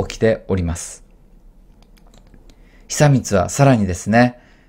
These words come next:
頭にきちゃって今度は江戸へ向かいます。久光の狙いは京都の朝廷を動かし、安政の大国でひどい目に遭っていた徳川慶喜と松平春嶽を政治の表舞台に引っ張り出して、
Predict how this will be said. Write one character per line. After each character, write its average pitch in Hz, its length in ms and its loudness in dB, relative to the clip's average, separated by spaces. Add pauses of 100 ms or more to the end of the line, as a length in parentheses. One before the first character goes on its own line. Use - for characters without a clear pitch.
(140)
頭 139 320 2
に 110 120 0
き - 80 -14
ち - 80 -2
ゃ 98 60 2
っ 98 80 -6
て 90 220 -10
今 123 180 0
度 98 80 2
は 87 180 0
江 110 120 -2
戸 139 100 4
へ 143 80 6
向 127 140 2
か 117 160 0
い 107 40 0
ま 101 140 2
す。 - 200 -14 (220)
久 - 260 0
光 135 260 -2
の 101 120 2
狙 104 280 2
い 110 60 -2
は 101 260 -2 (380)
京 165 220 0
都 120 120 -4
の 98 140 -2
朝 147 280 0
廷 147 200 2
を 131 180 2
動 110 280 -4
か 113 100 2
し、 - 320 -10 (340)
安 139 220 2
政 147 320 0
の 139 60 0
大 139 240 0
国 131 180 -2
で 127 120 0
ひ 135 100 -6
ど 170 100 4
い 151 60 4
目 120 120 2
に 101 140 4
遭 113 40 6
っ 110 100 -2
て 101 140 0
い 90 60 -2
た 110 120 -6
徳 147 320 0
川 139 240 6
慶 127 240 0
喜 98 180 2
と - 180 -10 (300)
松 131 300 0
平 101 180 4
春 90 80 0
嶽 98 500 -2
を 92 40 -2
政 135 380 2
治 143 40 2
の 131 220 2
表 139 300 2
舞 147 120 0
台 110 220 2
に 90 60 -2
引 92 160 -10
っ - 60 -16
張 127 100 4
り 123 80 0
出 117 100 4
し - 100 -6
て、 - 160 -12